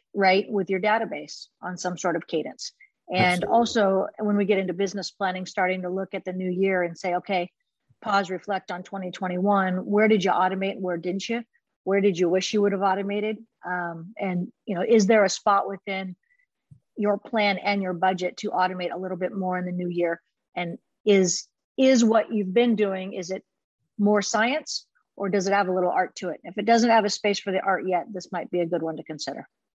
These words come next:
Speaker 2: Absolutely. And, you know, and, and I know we're talking about, like, giving gifts or doing those types of things, but I have to tell you, um, I know for myself, right? When I open up a handwritten note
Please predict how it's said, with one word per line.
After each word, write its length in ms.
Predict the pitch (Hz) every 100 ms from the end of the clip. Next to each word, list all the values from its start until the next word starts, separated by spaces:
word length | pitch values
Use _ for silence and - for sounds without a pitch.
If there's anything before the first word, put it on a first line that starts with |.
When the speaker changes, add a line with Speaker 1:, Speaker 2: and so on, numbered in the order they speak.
| _ _ _ _ -
Speaker 2:
Absolutely. 580 | 151 - 113 120 95 - _ _
And, 140 | 175 180
you 60 |
know, 160 | 180 175
and, 260 | 160 156 127
and 140 | 143 143
I 80 |
know 340 | 143 156 151 -
we're 100 | 135
talking 280 | 117 135 120
about, 220 | 120 120
like, 140 | 107 104
giving 200 | 117 107
gifts 500 | 107 107 104 - - -
or 180 | 107 98
doing 240 | 113 113
those 160 | 107 -
types 240 | 107 -
of 60 | -
things, 180 | 104 92
but 100 | 139
I 40 |
have 120 | 175
to 80 | 127
tell 200 | - 151
you, 280 | 123 95 92 -
um, 340 | 110 104 101 - _ _ -
I 100 | 139
know 140 | 156
for 140 | - 127
myself, 580 | 110 - 143 113 98 - _ _ _ -
right? 260 | 113 120
When 120 | 107 120
I 160 | 135
open 220 | 131 127
up 140 | 123 117
a 200 | 117 110
handwritten 440 | 113 117 120 104
note 320 | 107 107 107